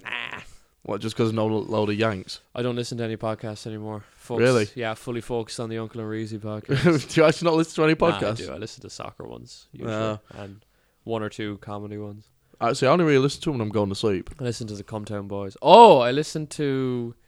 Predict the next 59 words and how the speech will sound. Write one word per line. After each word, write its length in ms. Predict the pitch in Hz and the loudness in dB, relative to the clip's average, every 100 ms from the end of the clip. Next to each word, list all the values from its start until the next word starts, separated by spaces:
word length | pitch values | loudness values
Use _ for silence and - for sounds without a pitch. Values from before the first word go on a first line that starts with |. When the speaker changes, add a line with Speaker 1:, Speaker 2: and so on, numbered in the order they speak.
| _ _ _ _ _ - | _ _ _ _ _ -6
Speaker 1:
uh, 200 | 113 117 | -4 -4
Ancient 360 | 120 139 - 135 | -4 -4 -4 -6
Civilizations 720 | 143 131 120 120 127 131 117 | -4 -2 -2 0 -2 -2 -4
last 220 | 117 110 117 | -4 -4 -6
night 140 | 107 | -10
'cause 100 | 104 | -10
I 40 | 104 | -10
couldn't 160 | 110 | -10
fall 180 | 110 104 | -8 -8
asleep. 260 | 104 117 104 | -8 -4 2
Speaker 2:
What, 120 | 113 | 2
the 60 | 107 | 2
Fall 220 | 139 120 | 4 4
of 80 | 120 | 4
Civilizations 600 | 127 120 117 123 - 123 | 2 2 2 0 -2 -4
one 140 | 120 | -4
I 40 | 117 | -2
told 240 | 127 104 | -2 -2
you? 80 | 92 | -4
Like, 220 | 95 90 | -4 -4
three 180 | 123 135 | 0 4
Speaker 1:
Yeah. 200 | 143 120 | 6 4
Speaker 2:
hour-, 80 | - - - | 0 -10 0
oh, 220 | 117 107 | 2 4
man, 160 | 107 101 | 0 -4
it's 120 | 107 | -2
so 220 | - 110 | 0 0
good. 120 | 107 107 | -2 -2
It's 80 | |
like 80 | 123 | 0
Speaker 1:
What, 60 | 147 | 0
Speaker 2:
a 20 | |
Speaker 1:
what, 40 | 139 | 0
Speaker 2:
bedtime 320 | 113 - 110 | 0 0 -4
story. 340 | 110 107 101 101 | -2 -4 -4 -4
Speaker 1:
what 140 | 165 | -4
one 140 | 180 | -4
did 100 | 180 180 | -4 -2
I 60 | |
have 220 | 175 185 190 | -2 -2 -4
on? 280 | 190 196 - _ _ - | -4 -6 -12 _ _ -20
Ca-, 340 | - 143 135 131 | -8 -4 -4 -4
Carthage. 720 | - 147 151 - 123 107 131 | -2 -2 -2 -4 -6 -6 -4
Speaker 2:
Yeah, 440 | 131 135 127 120 | 4 8 10 8
man, 240 | 117 117 107 | 6 2 2
that's, 180 | 120 | 0
like, 100 | 120 | 0
one 80 | 113 | 0
Speaker 1:
I 40 | 120 | 0
Speaker 2:
of 80 | |
my 80 | 113 | 2
Speaker 1:
Carthage 200 | 120 123 | 2 4
Speaker 2:
favorite 300 | 123 123 117 | 4 2 0
Speaker 1:
on. 40 | 117 | 0
Speaker 2:
civilizations. 640 | 110 113 110 110 107 104 | 0 0 0 -2 -4 -8
They're 100 | 98 | -10
fucking 380 | 107 123 107 95 | -8 -8 -8 -12
sick. 580 | - - - 120 95 - 120 | -14 -14 -6 -4 -4 -8 -6
Speaker 1:
Yeah, 420 | 117 117 113 | -2 0 0